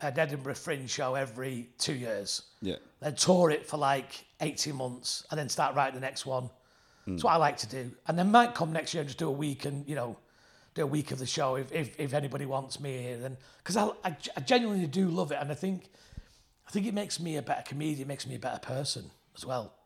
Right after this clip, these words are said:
Speaker 2: What is it that you love about just that daily
Speaker 1: Being in the
Speaker 2: process of
Speaker 1: same
Speaker 2: doing?
Speaker 1: place every day,
Speaker 2: Mm-hmm.
Speaker 1: waking up in the same bed every day for a month for a comedian,
Speaker 2: Yeah.
Speaker 1: it's, it's great.
Speaker 2: Yeah.
Speaker 1: Not travelling. Travelling's there. It's the worst thing about our job.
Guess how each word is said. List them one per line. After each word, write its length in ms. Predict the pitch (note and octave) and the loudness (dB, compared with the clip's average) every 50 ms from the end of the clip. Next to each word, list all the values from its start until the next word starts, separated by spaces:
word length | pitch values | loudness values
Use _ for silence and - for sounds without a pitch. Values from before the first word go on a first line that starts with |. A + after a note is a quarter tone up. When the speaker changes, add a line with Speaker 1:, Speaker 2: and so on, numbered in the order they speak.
| _ _ | _ _
Speaker 2:
What 180 | - G#2+ A2+ G2+ | 0 0 0 2
is 120 | A2 G2 | 0 -2
it 100 | G#2 - | -2 -4
that 100 | - F2+ | -4 -6
you 140 | - G2 F#2+ | -4 -4 -4
love 240 | F2+ F2+ F2+ F#2 E2+ | -4 -2 -2 -2 -2
about 220 | E2+ - A#1+ C#2+ | -2 -6 -6 -6
just 240 | - - F#2+ - - | -6 -6 -6 -4 -4
that 160 | G2 F2+ - - - _ _ _ | -4 -4 -4 -8 -14 _ _ _
daily 560 | - F#2+ F#2 F#2 F#2 F2+ F2+ F2 F2 F2 E2+ - - _ _ _ _ _ _ _ _ _ _ _ | 0 2 2 2 2 2 0 0 -2 -4 -6 -10 -14 _ _ _ _ _ _ _ _ _ _ _
Speaker 1:
Being 140 | - E3 E3+ | 2 4 4
in 40 | F3 | 4
the 60 | F#3+ | 4
Speaker 2:
process 260 | G#3 G3 - G3 F#3+ | 2 2 2 4 4
of 60 | G3 | 4
Speaker 1:
same 120 | F#3+ F3 F3+ | 2 2 0
Speaker 2:
doing? 160 | F#3+ D3 C#3+ | -4 -6 -10
Speaker 1:
place 300 | - - - E3+ C#3+ - | -8 -4 -2 -2 -2 -2
every 180 | D#3+ D3 B2+ B2+ | -4 -4 -6 -4
day, 280 | A#2+ A#2 A2+ B2+ D3 - - _ - | -6 -4 -6 -6 -8 -10 -14 _ -10
Speaker 2:
Mm-hmm. 160 | F2 D#2+ F#2 G2+ - - | -8 -8 -8 -8 -4 0
Speaker 1:
waking 280 | E3 E3+ E3+ - D#3+ | 0 0 2 0 -2
up 140 | F3 D3 - | -2 -2 -4
in 80 | D#3+ D3+ | -4 -4
the 60 | D3+ | -2
same 420 | C3+ - D#3+ D3+ C#3+ C#3+ D3 D3 - _ _ _ | -2 -2 -2 -2 -4 -6 -6 -8 -12 _ _ _
bed 240 | - C#3 A2+ A#2+ | -2 -2 -2 -2
every 220 | C3+ C3+ C3 C3 C3+ | -4 -6 -6 -6 -6
day 260 | B2+ C3+ A#2+ G#2+ G#2+ | -4 -2 -4 -4 -4
for 120 | - - B2+ | -8 -10 -10
a 40 | A#2+ | -6
month 300 | B2+ B2 A#2+ A#2+ A#2 - | -6 -6 -6 -8 -12 -14
for 120 | - B2+ | -14 -14
a 20 | |
comedian, 560 | A#2+ - A#2+ C3 B2+ B2 A#2 G#2+ G#2 G2+ G#2+ - _ _ _ E2+ | -12 -10 -10 -10 -10 -10 -10 -10 -10 -12 -12 -14 _ _ _ -10
Speaker 2:
Yeah. 140 | E2+ E2 D2 | -10 -8 -8
Speaker 1:
it's, 180 | C#2 - - - - - _ _ _ | -10 -12 -16 -16 -18 -20 _ _ _
it's 100 | - - | -14 -12
great. 400 | - A#2+ A#2+ A#2+ F#2+ F#2 - - - _ _ _ _ _ | -10 -6 -6 -6 -6 -8 -12 -14 -18 _ _ _ _ _
Speaker 2:
Yeah. 200 | E2+ D#2+ D2+ D2+ D2 - _ _ _ | -8 -8 -8 -8 -10 -14 _ _ _
Speaker 1:
Not 160 | - F#3+ - - | -2 -2 -2 0
travelling. 540 | - - D#3 D3+ C3+ A#2+ C3+ C#3+ D#3 D#3 C3 - _ _ _ _ | 0 2 2 2 0 -2 -4 -4 -4 -6 -8 -10 _ _ _ _
Travelling's 500 | - - - F3 E3+ D#3+ D3+ C3+ B2 A#2 | -10 -8 -8 -6 -4 -2 -2 -2 -2 -4
there. 220 | B2 B2+ B2+ A#2+ - - - | -4 -4 -4 -4 -4 -8 -10
It's 160 | - C#3+ C3+ - | -8 -8 -6 -4
the 80 | E3 | -4
worst 320 | D3+ D#3+ F#3+ F#3+ F#3 - - | 0 2 4 4 4 2 0
thing 160 | F3 E3 D3 | -2 -4 -2
about 180 | A#2+ B2+ B2+ | -2 -2 -2
our 180 | B2 B2 A2+ G2+ | -2 -2 -4 -6
job. 320 | F2 - G#2 F#2+ F#2+ - | -6 -6 -8 -8 -8 -12